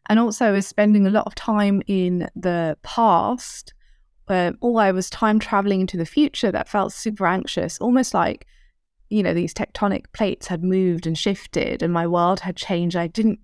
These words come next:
understand what the world could look like in the future. And so,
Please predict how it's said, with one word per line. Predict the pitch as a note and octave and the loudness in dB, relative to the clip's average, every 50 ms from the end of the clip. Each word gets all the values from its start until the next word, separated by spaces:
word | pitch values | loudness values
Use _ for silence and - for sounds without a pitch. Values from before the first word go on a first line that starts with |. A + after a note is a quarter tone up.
| _ - - - | _ -14 -6 -2
understand | G#3 G3+ G3+ G3+ G3 - - G#3+ G3 F#3 F#3+ G3 G3 E3 | 0 0 0 0 -2 -2 0 2 2 2 2 2 0 -2
what | E3+ - - | -4 -6 -4
the | F3 | -2
world | F3+ F3 E3+ F3 F3+ | 0 2 2 2 0
could | - - G3+ | -2 -2 -2
look | F#3+ - - - - | -2 -2 -2 -4 -6
like | D#3+ - - | -6 -4 -4
in | E3+ E3 | -6 -6
the | |
future. | D#3+ - F#3+ F3+ - - - E3+ - - - - - - - _ - _ - | -4 -2 -2 -4 -4 -2 -2 -2 -2 -2 -4 -8 -14 -20 -20 _ -18 _ -2
And | F3+ F#3+ | -2 0
so, | - - G3 F#3 F#3+ F#3+ - - | 2 2 4 4 4 2 0 -2